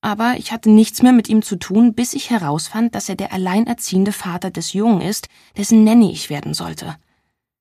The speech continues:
Es ist quasi unmöglich, meine Anziehung zu ihm zu ignorieren, jetzt, da wir unter demselben Dach leben. Aber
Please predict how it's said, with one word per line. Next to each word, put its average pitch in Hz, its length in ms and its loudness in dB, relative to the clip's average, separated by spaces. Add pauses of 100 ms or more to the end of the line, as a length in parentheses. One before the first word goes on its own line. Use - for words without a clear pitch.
(280)
Es - 160 -2
ist 269 180 -4
quasi 220 460 0 (120)
unmöglich, 240 680 4
meine 185 240 0
Anziehung 190 480 0
zu - 120 -10
ihm 185 140 0
zu - 140 -8
ignorieren, 175 680 -2 (100)
jetzt, - 400 -6 (680)
da 190 160 -4
wir 185 120 2
unter 180 200 0
demselben 170 420 2
Dach 196 240 -2
leben. 156 380 2 (680)
Aber 220 400 0